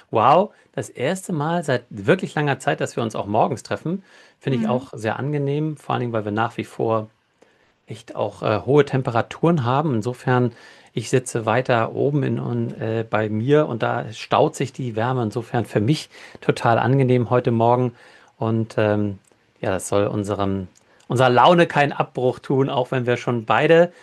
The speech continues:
Speaker 1: wie wir vorher ge-, <laughs> gemerkt haben, schon einiges hinter uns haben am Morgen, der
Speaker 2: <laughs>
Speaker 1: übliche morgendliche oder unübliche morgendliche Stress.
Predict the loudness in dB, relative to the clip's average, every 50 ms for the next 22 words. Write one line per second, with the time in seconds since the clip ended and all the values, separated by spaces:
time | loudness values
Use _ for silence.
0 | -20 _ -10 -4 0 0 0 2 2 4 4 6 6 6 4 2 2 0 -4 -18
1 | -20 -20 -20 -18 -8 -4 2 4 6 6 8 6 6 4 2 2 4 6 6 6
2 | 4 2 -6 -10 -20 -20 -20 _ -8 -8 -6 -4 -4 -2 -2 2 2 2 2 2
3 | 2 2 2 4 4 2 2 0 -2 -4 -2 0 0 0 0 -2 -2 -2 -2 0
4 | 0 0 0 -2 -4 -4 -2 -4 -4 -6 -6 -6 -4 -2 -2 -2 -2 -4 -4 0
5 | 0 2 2 4 4 6 6 6 4 2 -2 -2 -6 -4 -2 0 0 0 -2 -4
6 | _ _ _ _ _ -6 0 2 2 2 2 0 -2 -2 -4 -6 -6 -8 -6 -4
7 | -4 -2 0 2 0 0 0 -2 -8 -6 -6 -6 -6 -6 -6 -4 -4 -4 0 0
8 | 0 0 0 -2 -6